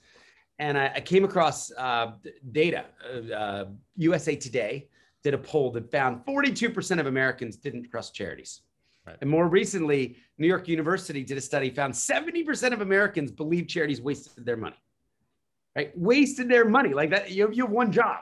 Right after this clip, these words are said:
Speaker 1: right, as a charity, to turn the money into effective impact. So I, I had this big idea. I'm like,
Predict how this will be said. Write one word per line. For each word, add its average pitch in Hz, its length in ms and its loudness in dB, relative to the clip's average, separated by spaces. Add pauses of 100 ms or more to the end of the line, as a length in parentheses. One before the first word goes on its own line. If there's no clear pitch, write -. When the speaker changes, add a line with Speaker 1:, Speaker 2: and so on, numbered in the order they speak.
Speaker 1:
right, 156 280 -6 (120)
as 143 80 -8
a 151 40 -6
charity, 143 380 -6 (380)
to 147 360 2 (460)
turn 196 220 8
the 175 80 2
money 165 300 2 (120)
into 135 420 -4
effective 127 800 -2 (400)
impact. 151 560 -4 (460)
So 147 580 4 (180)
I, 139 100 -2 (100)
I 139 100 0
had 262 260 0
this 196 120 -4
big 208 240 4
idea. 175 320 4
I'm 180 80 -2
like, 143 160 -4